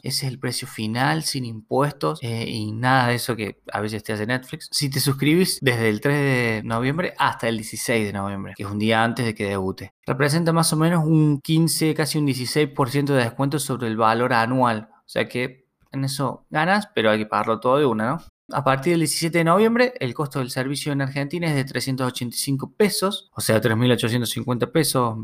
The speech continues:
anuales, con la posibilidad de tener una prueba gratis por siete días. Pero si tenés Flow, se está integrado a Flow, entonces vas a tener un acceso a Disney Plus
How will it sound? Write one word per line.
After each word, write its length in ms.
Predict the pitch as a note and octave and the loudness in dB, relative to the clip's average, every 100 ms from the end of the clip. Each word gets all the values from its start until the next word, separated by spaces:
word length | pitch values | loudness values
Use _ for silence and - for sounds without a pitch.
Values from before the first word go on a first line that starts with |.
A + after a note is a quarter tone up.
| A2+ _ _ | -12 _ _
anuales, 720 | - A2+ B2+ B2+ A#2+ D#3 - _ | -2 2 4 4 2 -2 -6 _
con 200 | - E3+ | 2 4
la 200 | F3+ F3 | 4 2
posibilidad 440 | D3 C#3 D#3+ E3 | -2 2 4 6
de 60 | F3+ | 4
tener 240 | E3+ D3 | 4 2
una 240 | D3 D3 C#3 | 2 2 2
prueba 240 | D3 D#3 | 2 4
gratis 320 | D#3+ D#3 F3 | 4 2 -2
por 240 | E3 - A#2 | -6 -4 -2
siete 260 | - - | -2 -2
días. 440 | A#2+ A2 G2 G#2 - _ - | -2 0 -4 -8 -16 _ 2
Pero 640 | C4+ A3 F3 C3+ A#2 A2 - - _ _ _ | 6 8 6 4 2 -4 -8 -20 _ _ _
si 280 | - - A3+ | -8 -6 -4
tenés 240 | D3 C3+ | -2 -2
Flow, 460 | C3+ C3+ C#3 F#3+ - | 2 4 4 2 -10
se 240 | - - C#3+ | -10 -6 -6
está 220 | - F#3 | -4 -2
integrado 580 | F3+ E3 C3 D#3 G#3 D3+ | -2 -2 0 0 0 0
a 60 | |
Flow, 320 | C3+ B2+ C#3 - | 0 0 0 -2
entonces 240 | C#3 C3+ | -6 -4
vas 160 | C#3 C#3+ | -2 -2
a 20 | |
tener 160 | B2+ | -4
un 120 | C#3 C#3 | -2 0
acceso 420 | C3 - G3 E3+ | -2 -2 -4 -2
a 40 | |
Disney 200 | D3+ D#3+ | -2 -4
Plus 380 | C#3+ D#3+ F3+ - | -2 -2 -2 -6